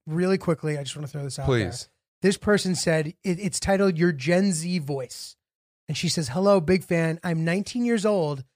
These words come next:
Speaker 1: and a student at Arizona State, and I think I would be a good fit to answer some questions about my generation."
Speaker 2: Great.
Speaker 1: She goes, "You guys often question about the culture when it comes to sex, hookups, as well as other norms of my generation.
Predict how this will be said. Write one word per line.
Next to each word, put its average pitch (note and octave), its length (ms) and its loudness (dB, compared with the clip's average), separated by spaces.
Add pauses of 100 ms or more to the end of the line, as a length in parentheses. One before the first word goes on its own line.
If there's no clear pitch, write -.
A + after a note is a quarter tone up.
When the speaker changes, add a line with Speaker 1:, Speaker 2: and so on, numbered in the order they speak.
(180)
Speaker 1:
and D#3+ 120 -2
a - 20 0
student G#3+ 420 0
at F#3+ 120 -2
Arizona E3+ 440 2
State, E3+ 440 0 (200)
and E3+ 140 0
I E3 60 2
think A3 240 0
I A3 80 4
would G#3+ 180 2
be F#3+ 120 2
a F3 40 0
good F3 340 2
fit F#3 340 -4
to G3+ 120 -6
answer E3+ 340 -2
some D#3+ 200 -8
questions D3+ 440 -6
about C#3+ 200 -4
my C#3+ 100 -8
generation." C#3 580 -6
Speaker 2:
Great. G#2 380 2 (340)
Speaker 1:
She - 140 0
goes, F3+ 240 2
"You F#3+ 60 2
guys G3+ 240 6
often F#3+ 580 4
question F3+ 460 0
about D#3 240 2
the D#3 80 -4
culture F#3 600 2 (180)
when D#3+ 100 -2
it - 80 -6
comes D3 180 -6
to C#3+ 100 -10
sex, A3 460 2
hookups, G#3 400 2
as F3+ 100 -8
well E3 140 0
as E3+ 80 -2
other F3 240 -2
norms E3+ 400 0
of D#3 220 -8
my D#3 120 -2
generation. G3 680 -2